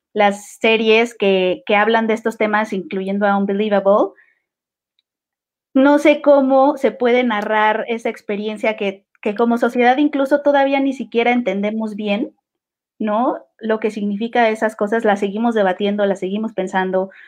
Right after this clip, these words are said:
este, y al mismo tiempo thri-, hacer un thriller de suspenso entretenido. O sea, como que no sé cómo se pueda juntar esas dos cosas.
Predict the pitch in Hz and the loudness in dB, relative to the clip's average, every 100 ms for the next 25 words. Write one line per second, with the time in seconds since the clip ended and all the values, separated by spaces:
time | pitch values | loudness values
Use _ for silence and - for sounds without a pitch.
0 | - _ _ - 190 190 - 196 190 180 | -20 _ _ -2 0 -2 2 4 4 2
1 | - _ _ _ _ _ - 226 226 226 | -6 _ _ _ _ _ 0 0 2 4
2 | 220 247 254 262 254 254 247 262 269 - | 4 4 4 2 2 0 4 4 4 0
3 | 240 226 - - 214 214 233 254 285 254 | 0 0 -6 -8 -6 -2 -2 0 0 2
4 | 214 226 - - 202 208 226 214 233 233 | 2 2 -4 -6 -6 -4 -6 -4 -4 -6
5 | 185 190 196 214 180 _ _ _ _ 208 | -6 -6 -6 -6 -8 _ _ _ _ -10
6 | 208 208 220 240 240 262 247 220 226 214 | -8 -4 0 2 4 2 2 0 0 0
7 | 214 208 202 - - _ 202 214 220 214 | 2 2 0 -8 -20 _ -6 2 2 2
8 | 208 202 202 202 202 202 202 - _ - | -2 0 2 2 2 0 -2 -14 _ -4
9 | 196 190 - 208 202 170 - | -2 -2 -2 -4 -4 -10 -14